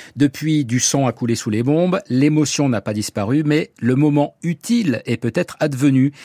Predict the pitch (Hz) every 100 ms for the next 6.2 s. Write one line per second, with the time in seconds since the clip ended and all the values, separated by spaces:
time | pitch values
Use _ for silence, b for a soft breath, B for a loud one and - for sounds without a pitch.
0 | B B B - 135 - 139 139 113 104
1 | 107 101 101 - 165 110 - 95 107 107
2 | 151 110 107 95 - 95 98 104 127 107
3 | 95 95 101 - 135 147 120 104 - 135
4 | 135 - 170 170 165 143 131 123 127 -
5 | 107 107 101 107 - 104 110 123 107 98
6 | 104 135